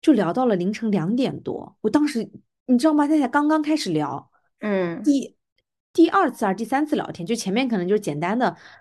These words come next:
Speaker 1: 呃，聊过那么几次，聊，聊那个办公地点啊什么的，因为他刚入职。然后后来我们第一次比较认真的聊天，就是从晚上我发一条朋友圈，当时是贾樟柯的新电影上映，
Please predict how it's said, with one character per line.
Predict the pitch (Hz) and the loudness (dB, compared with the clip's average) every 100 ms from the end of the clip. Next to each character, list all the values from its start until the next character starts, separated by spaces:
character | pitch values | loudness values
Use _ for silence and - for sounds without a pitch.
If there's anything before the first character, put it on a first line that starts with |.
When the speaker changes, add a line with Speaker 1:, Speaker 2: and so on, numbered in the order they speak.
| _ _ _ - | _ _ _ -4
Speaker 1:
呃， | 175 | 0
聊 | 170 | 0
过 | 156 254 233 196 | 2 4 4 2
那 | 185 | -2
么 | 180 | -4
几 | 165 139 | -4 -8
次， | - - 156 113 - _ | -6 -2 -2 -2 -10 _
聊， | 175 165 170 - | -2 0 -2 -2
聊 | 175 165 170 | -2 0 0
那 | 175 | -2
个 | 170 165 | -2 -2
办 | 185 175 | 0 2
公 | 190 | 0
地 | 196 | 0
点 | 196 - | -4 -6
啊 | - | -6
什 | 160 | -8
么 | - | -6
的， | 143 | -4
因 | |
为 | 175 | -2
他 | 185 | -2
刚 | 190 196 | 2 2
入 | 196 | 0
职。 | 160 127 131 - - _ _ _ | -2 -8 -8 -12 -20 _ _ _
然 | - 196 | -2 2
后 | 277 254 247 _ _ | 2 0 -2 _ _
后 | - | 0
来 | 247 | 2
我 | 214 | 2
们 | 214 170 | 0 0
第 | 240 | -2
一 | |
次 | 240 - | -2 -4
比 | 196 165 | -6 -2
较 | 160 | 0
认 | 190 254 | 2 0
真 | 208 233 | 0 0
的 | 240 | 0
聊 | 165 147 | -2 -4
天， | 160 185 185 | -4 -2 -2
就 | |
是 | 214 | -4
从 | 196 180 | -4 -2
晚 | 202 - | -2 -4
上 | - 180 | -4 -4
我 | 156 | -2
发 | 160 214 | 0 0
一 | |
条 | 202 | 0
朋 | 196 196 | 0 0
友 | 185 | 0
圈， | 170 202 214 226 _ _ _ _ - | 0 -2 -2 -6 _ _ _ _ -4
当 | 220 | -2
时 | 226 | 0
是 | 240 | 0
贾 | 160 | -2
樟 | 151 190 | -2 -2
柯 | 196 233 | 0 0
的 | 208 | -2
新 | 208 240 | 0 0
电 | 262 220 | 0 -2
影 | 156 | -4
上 | 214 214 | -4 -2
映， | 233 | -2